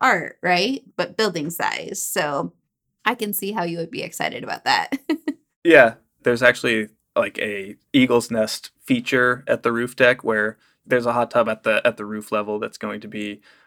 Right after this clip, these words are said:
Speaker 2: kind of just overhanging the main rectangle of the, of the structure. And, and then that obviously has a, a structural piece where we support that. But then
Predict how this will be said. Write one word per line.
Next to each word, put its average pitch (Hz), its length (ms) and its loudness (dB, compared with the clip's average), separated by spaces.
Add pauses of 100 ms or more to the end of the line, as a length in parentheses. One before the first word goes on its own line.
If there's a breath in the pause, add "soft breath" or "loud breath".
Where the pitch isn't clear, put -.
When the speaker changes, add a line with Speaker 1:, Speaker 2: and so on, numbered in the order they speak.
(180 soft breath)
Speaker 2:
kind - 160 -8
of - 100 -20
just 107 260 -4
overhanging 110 680 -4
the 107 300 -2 (300)
main 113 300 -4
rectangle 110 560 -2
of 113 80 -4
the, 117 280 -2 (160)
of 143 160 0
the 135 80 -8
structure. 127 480 2
And, 107 240 -4 (300 loud breath)
and 110 160 0
then 95 300 -12
that 131 180 6
obviously 117 320 0
has 107 260 -2
a, 104 280 -2 (260)
a 107 80 -2
structural 104 420 -4
piece - 420 -12
where 98 140 -10
we 98 280 -14 (140)
support 113 460 -4
that. 110 240 0
But 113 140 -10
then 101 340 -8